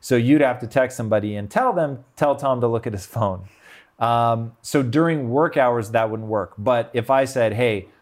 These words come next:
I will always check first thing in the morning. I will always check before I go to bed," so that you know you're gonna hear from me in those ranges.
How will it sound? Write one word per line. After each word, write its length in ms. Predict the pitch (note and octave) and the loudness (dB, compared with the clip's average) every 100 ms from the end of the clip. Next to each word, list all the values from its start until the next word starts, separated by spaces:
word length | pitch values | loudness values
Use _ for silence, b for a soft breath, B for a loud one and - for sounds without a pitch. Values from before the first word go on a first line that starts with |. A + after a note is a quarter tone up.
| b | b
I 100 | - | -4
will 140 | A2+ A2+ | 0 0
always 420 | C3 C#3+ E3 D#3 | 2 2 2 -2
check 280 | - B2+ A#2 | 0 -2 -2
first 280 | - A#2 - | -4 -4 -4
thing 120 | A#2 | -8
in 60 | |
the 60 | A2 | -6
morning. 360 | G#2+ G#2+ G#2+ G#2 | -6 -6 -6 -4
I 100 | G2 | -4
will 100 | G2 | -2
always 340 | C3 C#3+ C#3 | 2 2 0
check 300 | - A#2 A2+ | -4 -4 -4
before 280 | G#2 - G#2+ | -8 -4 -4
I 40 | |
go 120 | G#2 | -2
to 80 | G#2 | -6
bed," 440 | G2 G#2 G2+ G2+ F#2+ | -4 -2 -2 -4 -6
so 120 | G#2+ | -6
that 100 | G#2+ | -6
you 120 | G#2+ | -6
know 220 | A2 C3 | 0 2
you're 160 | E3 D#3 | 4 2
gonna 160 | C3+ B2+ | 0 -4
hear 280 | B2 A#2+ B2+ | -4 -6 -8
from 160 | - | -8
me 80 | A2+ | -6
in 80 | A2+ | -2
those 200 | C#3+ G3 | 0 0
ranges. 300 | E3 C3 A#2+ | -2 -6 -12